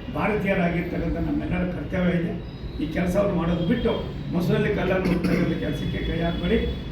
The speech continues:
ಇದೊಂದು ಜೀವನದಲ್ಲಿ ಏನೋ ತಪ್ಪು ಮಾಡದೇ ಇರತಕ್ಕಂಥ ನಾಗರಿಕರನ್ನ ನಿಲ್ಲಿಸಿ, ನೀನು ಹಿಂದೂನ ಅಂತ ಹೇಳಿ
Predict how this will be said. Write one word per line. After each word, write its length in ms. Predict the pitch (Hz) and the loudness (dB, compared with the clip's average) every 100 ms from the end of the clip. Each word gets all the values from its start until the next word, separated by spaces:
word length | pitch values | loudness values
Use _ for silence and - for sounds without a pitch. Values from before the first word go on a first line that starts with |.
| - - | -6 -2
ಇದೊಂದು 280 | 170 202 247 254 - - - - - - - - | 0 4 4 2 -2 -8 -10 -10 -10 -10 -8 -2
ಜೀವನದಲ್ಲಿ 680 | - 240 226 226 240 240 - - - - - - - - - 175 | 6 8 8 8 6 2 -4 -12 -14 -14 -14 -14 -14 -16 -6 4
ಏನೋ 160 | 214 262 | 6 6
ತಪ್ಪು 240 | 262 - 233 | 4 2 2
ಮಾಡದೇ 220 | 226 226 208 | 2 4 2
ಇರತಕ್ಕಂಥ 340 | 208 214 226 | 2 0 0
ನಾಗರಿಕರನ್ನ 920 | 220 170 185 220 233 240 240 233 240 269 262 - - - - - - - - - - - | 0 2 2 6 6 6 4 4 6 4 2 -4 -10 -10 -12 -12 -14 -12 -12 -12 -8 -2
ನಿಲ್ಲಿಸಿ, 400 | 196 254 285 277 - - - - - - - - | 6 6 8 6 6 4 -4 -10 -12 -12 -10 -4
ನೀನು 180 | 208 226 | 2 2
ಹಿಂದೂನ 460 | 185 214 240 269 254 | 4 6 6 6 4
ಅಂತ 200 | 247 240 | 4 4
ಹೇಳಿ 380 | 214 220 240 | 6 6 6